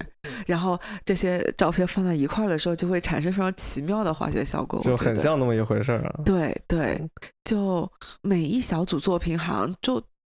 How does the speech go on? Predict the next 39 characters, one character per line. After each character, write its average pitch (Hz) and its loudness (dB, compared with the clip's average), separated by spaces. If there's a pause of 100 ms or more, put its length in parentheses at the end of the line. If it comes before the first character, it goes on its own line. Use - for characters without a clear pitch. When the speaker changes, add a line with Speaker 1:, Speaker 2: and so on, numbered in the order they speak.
(100)
Speaker 2:
真 233 2
的 233 4
在 233 4
说 285 2
些 220 2
什 156 0
么 131 0
东 123 0
西， 90 -4
Speaker 1:
<laughs> - -
对。 - -4 (560)
Speaker 2:
就 175 -6 (360)
很 - -6
好 180 2
玩， 139 0
很 143 -4
好 139 -4
玩， 69 -6
而 - -2
且 156 -2 (360)
信 175 -2
息 170 -4
量 160 0
也 160 -2
非 - -2
常 139 -2
大， 160 -2
就 160 -2 (100)
感 - -2
觉 110 -2
可 - -2
以 143 0
在 147 -4 (240)
前 - -6
面 131 -4
看 147 -4
很 - -8
久， - -4 (360)
嗯。 - -6